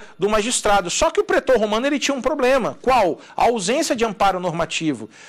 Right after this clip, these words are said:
Veja, ali nós estamos falando de um terceiro sistema, nesse processo evolutivo, que é a arbitragem. Cuidado que essa arbitragem que eu me refiro não é a arbitragem que nós temos hoje na Lei nove mil trezentos e sete de noventa e seis, não. É a arbitragem romana,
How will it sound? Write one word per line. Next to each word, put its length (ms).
Veja, 400
ali 220
nós 180
estamos 240
falando 380
de 80
um 80
terceiro 380
sistema, 600
nesse 200
processo 360
evolutivo, 600
que 140
é 40
a 200
arbitragem. 800
Cuidado 480
que 100
essa 180
arbitragem 440
que 60
eu 40
me 60
refiro 420
não 160
é 80
a 60
arbitragem 560
que 100
nós 200
temos 280
hoje 300
na 120
Lei 100
nove 240
mil 100
trezentos 380
e 60
sete 320
de 80
noventa 280
e 40
seis, 280
não. 220
É 80
a 20
arbitragem 500
romana, 560